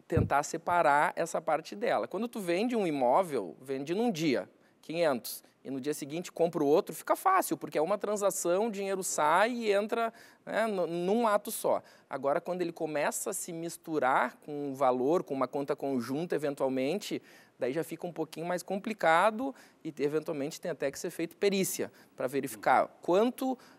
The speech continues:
em percentual do que era do apartamento dela sobrou aqui. Vamos imaginar que ela tenha posto esses quinhentos mil, ficou cinco anos numa conta,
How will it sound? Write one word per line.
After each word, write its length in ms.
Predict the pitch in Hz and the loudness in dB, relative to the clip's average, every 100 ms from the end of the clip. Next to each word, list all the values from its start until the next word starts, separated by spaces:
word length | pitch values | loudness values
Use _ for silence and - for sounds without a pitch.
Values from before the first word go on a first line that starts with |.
| _ | _
em 100 | 165 | -6
percentual 600 | 160 160 175 165 151 160 | -4 -4 -4 -2 2 2
do 60 | 180 | 2
que 120 | - | 4
era 140 | 160 190 | 6 6
do 60 | |
apartamento 500 | 185 165 170 147 160 | 2 0 0 -2 -2
dela 220 | 143 139 | 2 4
sobrou 460 | 165 180 165 170 156 | 4 0 4 8 8
aqui. 220 | 123 135 | 6 2
Vamos 180 | 104 127 | -2 -2
imaginar 320 | 143 151 156 | -4 -2 -2
que 80 | 170 | 0
ela 100 | 185 | 2
tenha 220 | 160 180 | 2 0
posto 420 | 175 175 175 - 190 - - | -2 -2 -4 -6 -10 -14 -16
esses 200 | - - | -10 -10
quinhentos 360 | - 175 175 - | -2 -2 0 -4
mil, 380 | 170 185 220 220 | -2 0 0 -2
ficou 240 | - 196 | -4 -4
cinco 340 | - 240 247 | -2 -2 2
anos 140 | 214 220 | 2 2
numa 160 | 214 | 0
conta, 400 | 220 170 120 - | 2 2 2 -2